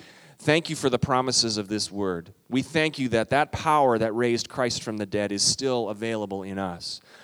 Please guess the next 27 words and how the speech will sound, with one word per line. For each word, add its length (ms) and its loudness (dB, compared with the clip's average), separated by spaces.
We 100 4
thank 320 0
you 80 4
that 140 2
there 160 2
is 100 2
hope 400 2
and 200 -2
life 440 4
and 160 -4
forgiveness 640 -2
and 220 -8
mercy 340 -4
because 400 -6
of 100 -8
your 160 -4
death 380 -2
and 140 -8
your 120 -6
resurrection. 640 -4
So 160 -6
help 340 -2
us 220 -2
understand 720 2
this 220 0
more 480 4
today, 480 -8